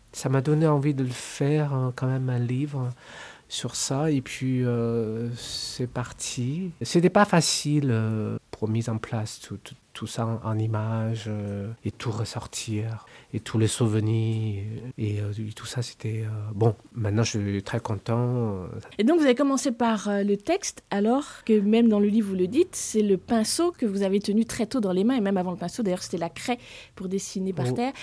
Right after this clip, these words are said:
Speaker 2: mais
Speaker 1: ouais.
Speaker 2: vous étiez avant tout un dessinateur.
Speaker 1: Je suis pas un écrivain, hein, donc je, je raconte juste quelques petites histoires, euh, par les images. Je crois la force d'album, c'est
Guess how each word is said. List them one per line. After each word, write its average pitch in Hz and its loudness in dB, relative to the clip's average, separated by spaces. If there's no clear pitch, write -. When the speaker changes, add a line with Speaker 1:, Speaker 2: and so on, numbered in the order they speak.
Speaker 2:
mais 180 -2
Speaker 1:
ouais. - 0
Speaker 2:
vous 185 0
étiez 196 0
avant 180 -4
tout 240 -4
un 202 0
dessinateur. 190 -6
Speaker 1:
Je 127 -2
suis - 2
pas 127 8
un 113 8
écrivain, 104 2
hein, 98 0
donc 101 -2
je, 98 -8
je 104 -10
raconte 98 -4
juste 101 -6
quelques - -8
petites - -10
histoires, 117 4
euh, 95 -2
par 104 2
les 107 4
images. 107 6
Je 92 -8
crois - 0
la 98 0
force - 2
d'album, 107 4
c'est 98 -2